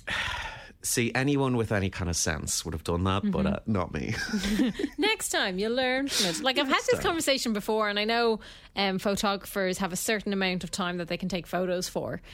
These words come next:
Speaker 1: So I think it's the
Speaker 2: Mm.
Speaker 1: first three songs. Sometimes I think it's the first one song. And I was like, "I wonder if that was something we could introduce where people were allowed to take as many photos and as many videos as they want over the first three songs of a set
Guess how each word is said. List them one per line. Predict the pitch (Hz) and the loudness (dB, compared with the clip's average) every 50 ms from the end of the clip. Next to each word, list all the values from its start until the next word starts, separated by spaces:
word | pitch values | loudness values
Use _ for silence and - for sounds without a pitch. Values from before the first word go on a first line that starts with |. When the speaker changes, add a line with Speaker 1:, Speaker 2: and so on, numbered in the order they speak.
| - - - | -20 -18 -10
Speaker 1:
So | - - 202 | -2 0 2
I | 190 190 | 2 2
think | 202 202 - | 2 2 2
it's | 262 262 | 2 2
the | 254 | 2
Speaker 2:
Mm. | 247 | 2
Speaker 1:
first | 220 220 214 202 - - | 2 2 2 0 -2 -2
three | - 214 208 190 | 0 0 0 0
songs. | 180 - 208 190 185 180 180 175 180 185 175 | 2 2 0 0 2 0 0 0 0 -2 -2
Sometimes | - - 190 185 190 180 175 170 | -2 -2 -2 0 0 -2 0 -2
I | |
think | 180 180 180 | 0 -2 -2
it's | 165 - | -2 -6
the | 185 | -8
first | - - 185 175 180 - - - - - - | -6 -4 -2 -2 -2 -2 -6 -8 -10 -18 -10
one | - 185 190 180 175 180 | -4 -2 0 0 0 -2
song. | 190 - - 185 180 180 185 185 180 185 - - - - - - - - - - | -2 0 0 2 2 2 0 0 -2 -4 -6 -8 -16 -20 -20 -20 -20 -20 -8 -4
And | - 226 | 0 0
I | 240 247 | 2 2
was | 247 254 247 | 2 2 2
like, | 262 254 | 2 2
"I | 269 | 2
wonder | 262 269 320 349 370 370 381 370 | 2 4 4 4 4 4 4 4
if | 277 247 - | 4 2 2
that | - 233 226 - - | 2 0 0 2 0
was | 240 208 | -4 -2
something | - 240 226 214 196 - 214 202 | 0 2 2 2 2 0 0 2
we | 202 202 190 | 2 0 0
could | - 214 190 | 0 0 2
introduce | 202 196 190 - - - 202 196 190 - | 2 2 0 0 0 0 0 0 0 0
where | - 185 | -2 -4
people | - - 202 196 - - 196 190 185 175 - - - - | -2 -2 -2 -2 0 0 0 0 0 -2 -4 -12 -12 -4
were | - 208 214 | 0 2 2
allowed | 208 202 196 196 196 190 190 | 4 4 2 2 2 0 -2
to | - | 0
take | - 214 196 | -2 0 0
as | 190 202 | 0 0
many | 240 262 269 247 | 2 2 2 2
photos | - 233 214 202 202 185 185 | 2 2 2 2 2 0 0
and | 190 185 | 0 0
as | 180 175 - | 0 0 2
many | 220 247 247 226 | 2 4 4 4
videos | 202 202 196 196 196 | 4 4 4 4 2
as | 185 165 160 | 0 0 0
they | 180 190 | 0 2
want | 190 180 196 190 190 185 185 - | 2 2 2 0 0 -2 -2 -2
over | 214 196 196 196 185 196 190 180 180 - - | 0 0 0 2 2 2 2 0 0 -4 -6
the | - | -10
first | 185 - 220 214 208 - | -4 -2 -2 -2 -2 -2
three | - - 214 208 | -2 -2 -2 -2
songs | - - 190 180 180 190 190 | 0 -2 -2 0 0 -2 -2
of | - 165 | -2 -4
a | 180 | -6
set | - - 196 185 185 185 - - | -2 -2 0 0 0 -2 -4 -6